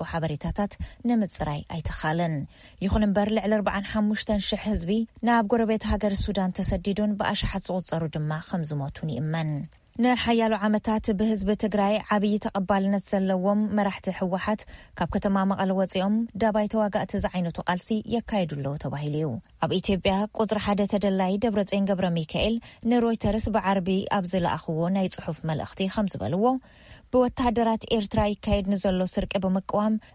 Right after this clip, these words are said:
እታ ከባቢ ሓሙሽተ ሚእቲ ሽሕ ህዝቢ ዝነብረላ ከተማ መቐለ ህዝባ ተቃውምኡ የስምዕ ምህላው ሓቢሮም እዮም። "ወታደራት ኤርትራ ኣብ ኩሉ እዮም ዘለዉ" ክብሉ ነቲ ቅድም ክብል ንኢዳእታውነት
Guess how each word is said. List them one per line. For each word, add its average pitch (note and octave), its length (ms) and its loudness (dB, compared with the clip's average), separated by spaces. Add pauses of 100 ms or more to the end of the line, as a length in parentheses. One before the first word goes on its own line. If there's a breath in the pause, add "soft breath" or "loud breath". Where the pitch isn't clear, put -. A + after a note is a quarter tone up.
እታ G3+ 240 0
ከባቢ G3 340 4 (160)
ሓሙሽተ A3 540 2
ሚእቲ G#3 240 -2
ሽሕ - 180 -4
ህዝቢ F#3 240 -2
ዝነብረላ F#3+ 560 2
ከተማ G3+ 400 -2
መቐለ G3 280 0 (440 loud breath)
ህዝባ A3+ 240 2 (140)
ተቃውምኡ G#3 520 2
የስምዕ F3 560 0
ምህላው D#3+ 460 0
ሓቢሮም E3 480 -2
እዮም። E3+ 200 0 (440 loud breath)
"ወታደራት A3+ 640 2
ኤርትራ G3+ 300 0 (180)
ኣብ G#3 160 2
ኩሉ A3+ 180 0
እዮም D#3+ 240 0
ዘለዉ" D#3 380 0 (200)
ክብሉ F3+ 260 0 (280)
ነቲ A3+ 260 2
ቅድም A3 320 0
ክብል G#3+ 300 0
ንኢዳእታውነት G3+ 800 0